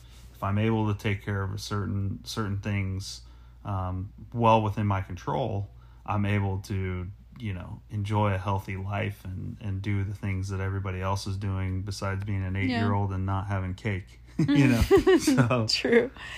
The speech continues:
Speaker 2: Do you have, have you felt, was there ever, like, a time where you really felt just, like, limited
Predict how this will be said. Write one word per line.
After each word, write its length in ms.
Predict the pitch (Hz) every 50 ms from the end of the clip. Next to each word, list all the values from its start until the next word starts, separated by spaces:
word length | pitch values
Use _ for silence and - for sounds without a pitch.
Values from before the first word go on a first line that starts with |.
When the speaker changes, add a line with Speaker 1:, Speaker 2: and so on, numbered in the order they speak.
| - - - - - - -
Speaker 2:
Do 100 | - 262
you 400 | 240 240 240 240 240 240 240 233
have, 380 | 226 - - 240 254 233 226 226 - - - - -
have 220 | - 240 240 233 233
you 160 | 226 226 226
felt, 460 | - - - 214 208 208 202 - - - - - - - - - - - - - -
was 140 | - 233 233
there 100 | 247 233
ever, 400 | 233 220 220 220 220 220 214 214 214
like, 200 | 214 202 202 196
a 100 | 208 196
time 300 | 185 - - 196 196 190
where 80 | 196 202
you 160 | 202 202 196
really 280 | 196 196 - - 185 208
felt 280 | 202 - - - -
just, 220 | - 208 214 - -
like, 200 | 220 220 202 - - - - - -
limited 800 | - 220 214 202 202 202 208 208 190 - - - 202 208 214 208